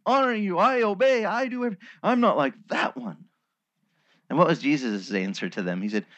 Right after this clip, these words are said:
"Which one of those two went home justified in the sight of God?" See, in God's sight, the guy who was humble and said, "God, forgive me. I'm just a sinner." God says, "I can work with that."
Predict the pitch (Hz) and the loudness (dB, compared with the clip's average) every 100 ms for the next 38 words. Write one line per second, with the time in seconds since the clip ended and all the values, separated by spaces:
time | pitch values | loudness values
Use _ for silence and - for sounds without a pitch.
0 | _ - 381 - 226 208 175 160 156 175 | _ -6 -6 -2 0 0 0 0 -2 -2
1 | 151 151 139 143 123 107 123 - 104 - | 2 2 2 -2 -2 0 -2 -2 -8 -4
2 | 90 87 85 _ _ _ _ _ - 117 | -4 -4 -10 _ _ _ _ _ -2 2
3 | 113 - 113 98 92 98 92 - _ _ | 2 4 2 2 0 -4 -4 -10 _ _
4 | _ _ _ _ _ _ _ _ _ _ | _ _ _ _ _ _ _ _ _ _
5 | _ _ - 202 160 135 156 202 160 - | _ _ 0 2 2 4 4 4 2 2
6 | 123 107 - _ _ _ 127 123 180 175 | 2 2 -2 _ _ _ -4 0 0 0
7 | 156 113 - 143 135 104 98 98 92 107 | 0 0 -2 -2 0 0 -2 -2 -4 -2
8 | 113 - 101 113 98 85 - _ _ _ | -4 -6 -6 -4 -4 -8 -16 _ _ _
9 | _ _ - 156 151 147 - 107 - 147 | _ _ 0 0 2 -2 -2 -6 -2 -2
10 | 110 - - _ _ - _ 151 131 117 | -2 -6 -16 _ _ -20 _ 2 2 2
11 | 147 123 107 113 87 87 95 - | 2 2 0 0 -4 -14 -14 -16